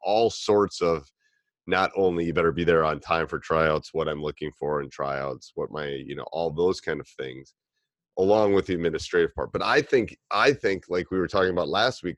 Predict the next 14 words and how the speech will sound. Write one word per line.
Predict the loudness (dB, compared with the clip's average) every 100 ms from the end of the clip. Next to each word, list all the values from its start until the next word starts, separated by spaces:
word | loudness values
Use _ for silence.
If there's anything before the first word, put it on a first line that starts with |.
| -4
that | -4
communication | -6 -8 -4 0 0 0 0 0 -4 -6
part | -4 -2 -2
is | -4
important. | -10 -12 -4 -2 -4 -10 _ _ _ _ _ _ -6
Um, | -2 -2 -6 _ _
there | 0 0
can | 0
be | 0 -2
some | -4 -6
self-selection | -2 0 0 -2 0 0 0 -2 0
at | 2
that | 2 0 0
point. | 0 0